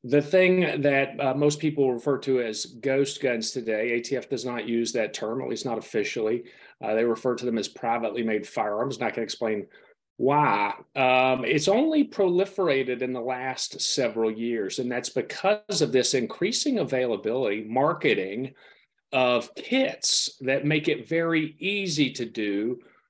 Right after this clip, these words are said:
what once required, uh, skill, time, and tools to do.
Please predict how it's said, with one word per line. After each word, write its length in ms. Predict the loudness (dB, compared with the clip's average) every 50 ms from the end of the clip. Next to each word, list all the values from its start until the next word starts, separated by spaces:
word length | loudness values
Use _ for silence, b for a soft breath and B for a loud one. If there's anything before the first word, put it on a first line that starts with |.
| _ _
what 380 | 2 2 2 2 -2 -6 -4
once 400 | -2 0 2 2 2 0 0 -2
required, 680 | -2 -4 -2 0 2 2 4 4 4 2 2 0 -2 -4 -6 -10
uh, 220 | -8 -6 -6 -4 0
skill, 500 | 0 0 0 2 4 4 6 6 4 4
time, 560 | 2 -2 -4 -4 -2 -2 -2 -2 -2 -4 -6 -8 -8 -6
and 320 | -6 -6 -4 -6 -8 -8
tools 520 | -8 -2 0 0 2 0 -2 -6 -8 -10 -10
to 120 | -10 -12
do. 240 | -12 -12 -14 -14